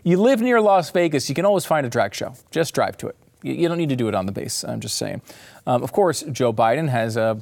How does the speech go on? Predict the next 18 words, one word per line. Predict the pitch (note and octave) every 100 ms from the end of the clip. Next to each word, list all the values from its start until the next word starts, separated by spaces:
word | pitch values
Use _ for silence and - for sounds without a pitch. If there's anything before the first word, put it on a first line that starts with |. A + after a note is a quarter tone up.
| -
a | C#3 A#2+
very | D3+ E4 E3
big | A#2 G#2 A2+
political | - A2 G2+ G#2+
enemy | A2+ A2 G#2+
or | - G#2+
two, | G#2 A#2+ A#2+ C3+
Donald | G#2 G2+
Trump | - B2+ -
being | A#2+ G#2 G#2
one, | C#3 C3+ B2+ C3+
uh, | B2+ A2+ A2+ A2+
Ron | A2 G#2
DeSantis | A2 A2+ A2 -
being | G#2 G#2+
two. | - D#3
Now, | G2+ G#2
both | D3+ G#3 D#3